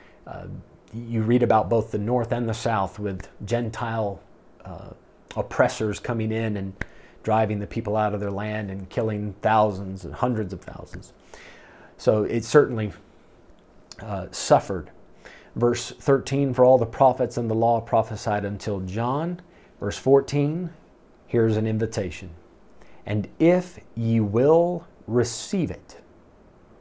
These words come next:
that is, if you will receive this message about the kingdom of heaven,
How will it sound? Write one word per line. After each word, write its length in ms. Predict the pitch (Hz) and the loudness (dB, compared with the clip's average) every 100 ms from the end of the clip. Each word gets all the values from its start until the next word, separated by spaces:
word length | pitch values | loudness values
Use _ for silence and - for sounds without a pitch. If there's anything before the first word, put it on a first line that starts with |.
| - - - | -20 -20 -16
that 120 | - 104 | -10 -6
is, 140 | 98 | -6
if 120 | 95 | -4
you 140 | 131 151 | -2 2
will 200 | 160 151 | 6 6
receive 800 | 143 143 - 165 160 147 131 - - _ _ - | 4 0 -2 0 0 -2 -8 -18 -20 _ _ -2
this 260 | 123 139 | 0 0
message 460 | 139 147 143 123 110 | 0 0 0 -2 -2
about 260 | 113 117 - | -2 -2 -6
the 60 | |
kingdom 400 | - 139 135 131 | -10 -6 -4 -4
of 100 | 127 | -6
heaven, 400 | - 107 85 82 | -6 -8 -8 -12